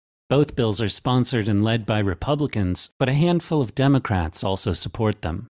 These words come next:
One would prohibit the use of federal funds to regulate gas stoves as a banned hazardous product. The other would block the Energy Department's proposed rule to establish energy efficiency standards for cooktops and ovens.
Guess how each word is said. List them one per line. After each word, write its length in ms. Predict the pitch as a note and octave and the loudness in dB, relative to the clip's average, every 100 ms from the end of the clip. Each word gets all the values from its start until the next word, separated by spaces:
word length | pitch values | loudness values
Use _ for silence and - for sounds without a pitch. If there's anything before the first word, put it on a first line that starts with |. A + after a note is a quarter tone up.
| _ _ _ _ A2+ | _ _ _ _ 0
One 300 | D3 B2+ A2 | 4 4 2
would 180 | A2 | 0
prohibit 460 | - A#2+ F3+ D#3+ D3+ | -2 0 2 2 0
the 80 | C3 | 0
use 300 | A#2+ A#2 B2 | 0 0 -4
of 80 | - | -4
federal 400 | B2+ A2 G#2+ F#2 | -2 2 0 -2
funds 480 | - A2 G#2 - | -2 2 2 0
to 160 | - A#2 | -2 -4
regulate 680 | F#2 A#2+ C#3 A2+ F#2+ G2+ - | 0 -2 0 0 0 -2 -2
gas 320 | F#2 F2+ - | -2 0 -2
stoves 640 | - G#2 F#2 F2 F2+ - | -2 0 0 0 -2 -2
as 180 | A#2+ G#2+ | 0 0
a 60 | |
banned 420 | F2 B2 B2+ B2 A2 | -2 0 2 0 -2
hazardous 640 | - A#2+ A2 A2+ G2+ - | -2 -2 0 -2 -2 -4
product. 760 | - C3+ B2 G2 D2+ - - - _ _ _ _ _ - | -4 -2 0 -2 -6 -14 -20 -20 _ _ _ _ _ -6
The 160 | B2 D3+ | 0 2
other 260 | E3 C#3+ | 4 4
would 260 | A#2 A2+ G2+ | 2 0 0
block 460 | C3+ C#3 A#2+ - - | 0 0 0 -4 -4
the 180 | G#2 | 0
Energy 360 | A#2 C#3+ B2+ G#2+ | 2 2 2 -2
Department's 580 | F#2 - G#2 G2 F#2 - | -4 -4 -4 -2 -4 -4
proposed 640 | A#2 G#2+ A#2+ B2 G#2+ - | -8 -4 0 2 2 -2
rule 380 | A2 A#2 A2+ A#2 | 0 2 0 -2
to 200 | - C#3 | -2 0
establish 600 | C3 - B2 A2+ A2+ - | 0 0 0 2 0 0
energy 440 | B2 B2 A#2+ A#2+ A2 | 2 2 2 2 0
efficiency 580 | - D#3 - A#2 - G2 | 0 0 2 0 0 -2
standards 680 | - G2+ F2+ F2 F2 G2+ | -2 0 0 -2 -4 -6
for 200 | - A2+ | -6 -6
cooktops 580 | - D#3 - A#2+ G#2 - | -2 -2 0 -2 0 0
and 140 | G#2+ | 0
ovens. 580 | A2 G#2 D2+ - - - | 0 0 -4 -6 -4 -4